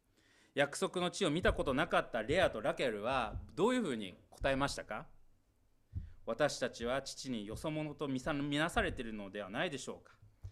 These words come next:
神が私たちの父から取り上げた富は、すべて私たちのもの、また子供たちのものです。さあ、神があなたにお告げになったことをすべてなさってください」と。つまり、レアとラケルは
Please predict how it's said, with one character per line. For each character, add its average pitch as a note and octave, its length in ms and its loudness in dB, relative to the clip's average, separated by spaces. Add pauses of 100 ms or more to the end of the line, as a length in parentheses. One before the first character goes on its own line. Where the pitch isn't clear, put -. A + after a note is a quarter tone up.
(360)
神 F#3 300 0
が C#3 140 6
私 F#3+ 360 2
た F3 100 -2
ち C#3+ 100 -8
の B2+ 80 -2
父 - 280 -10
か D#3 100 2
ら A2+ 120 4
取 B2+ 240 -4
り E3 40 0
上 G3 120 4
げ F#3 120 0
た A#2 120 -2
富 D3 300 -4
は、 G#2 240 -6 (300)
す - 300 -2
べ B3 120 4
て C3 120 0
私 A#2+ 400 0
た D3+ 100 -2
ち - 120 -8
の G#2 100 -2
も G2+ 160 -6
の、 G#2+ 120 -4
ま A#2+ 160 -4
た E3+ 140 4
子 - 180 -4
供 A#3 220 2
た C4+ 140 0
ち D#3+ 100 -2
の B2 100 0
も A#2 140 0
の C3+ 60 0
で A2 120 -4
す。 - 220 -14 (380)
さ G2 400 -6
あ、 - 20 -20 (420)
神 D3 280 0
が F#2+ 220 -6
あ G#2+ 80 -6
な C3+ 140 2
た C3 120 -2
に G#2+ 160 -4
お A#2 80 -8
告 B2+ 240 -8
げ C3 80 -2
に B2+ 60 0
な D#3 120 2
っ - 80 -4
た A#2+ 100 -4
こ A2 120 -6
と F#2+ 120 -10
を E2+ 180 -16 (100)
す - 180 -6
べ B2+ 120 -2
て E2+ 240 -10
な F2+ 100 -14
さ - 140 -12
っ - 40 -14 (160)
て D#2 180 -20
く - 60 -20
だ - 100 -20
さ - 120 -20
い」 - 40 -20 (880)
と。 - 60 -20
つ E3 80 -2
ま C#3 140 6
り、 B2 340 -2 (300)
レ D#3 180 2
ア D#3 100 6
と G#2+ 140 -4
ラ B2 140 0
ケ C#3+ 140 -2
ル G2+ 140 -6
は A2 300 -2